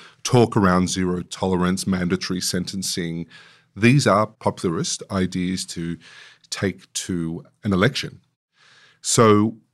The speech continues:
part of the answer to that question is that there's no votes in saying we're gonna be smarter on punishment. I think there's votes in saying we're going to be harder.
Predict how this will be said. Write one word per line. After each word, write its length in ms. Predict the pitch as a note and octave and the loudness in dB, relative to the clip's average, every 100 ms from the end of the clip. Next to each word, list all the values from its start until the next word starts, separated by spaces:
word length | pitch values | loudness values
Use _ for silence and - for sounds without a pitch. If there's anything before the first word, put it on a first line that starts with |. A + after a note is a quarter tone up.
| _ | _
part 320 | - E3 A3+ | 2 6 6
of 260 | F3 A#2+ - | 4 2 -2
the 140 | A#2+ A2+ | 2 4
answer 280 | A#2+ - | 4 0
to 80 | A2 | -6
that 180 | F2+ E2+ | -6 -6
question 420 | - G2 - F#2+ | -2 -2 -2 -4
is 120 | F2 | -4
that 120 | F2+ - | -4 -6
there's 140 | G2+ | 0
no 220 | A#2 D3 | 6 8
votes 500 | C#3 A#2 B2 B2 - - | 8 8 6 6 0 0
in 280 | A#2+ G2+ | 0 0
saying 320 | F#2 G2+ F#2 F2+ | 0 0 0 0
we're 80 | |
gonna 160 | E2+ F2+ | 0 -2
be 120 | D#2+ | -2
smarter 600 | - - F2 E2 - E2+ | -2 -2 -2 -4 -8 -8
on 140 | D#2+ D#2 | -8 -10
punishment. 600 | - D#2+ - - - - | -12 -12 -12 -14 -18 -14
I 60 | |
think 220 | F#2 F#2 | -12 -6
there's 160 | G2 D#2+ | -4 -2
votes 360 | E2+ F#2 F#2 - | 2 2 2 -2
in 80 | |
saying 320 | F2 F2 E2+ D#2+ | -4 -4 -4 -6
we're 120 | E2 | -6
going 260 | E2+ E2 E2 | -6 -8 -8
to 140 | F#2 | -8
be 360 | D#2 D#2+ E2 - _ _ _ _ | -8 -8 -10 -14 _ _ _ _
harder. 400 | - G#2+ B2 F#3+ | 2 4 4 0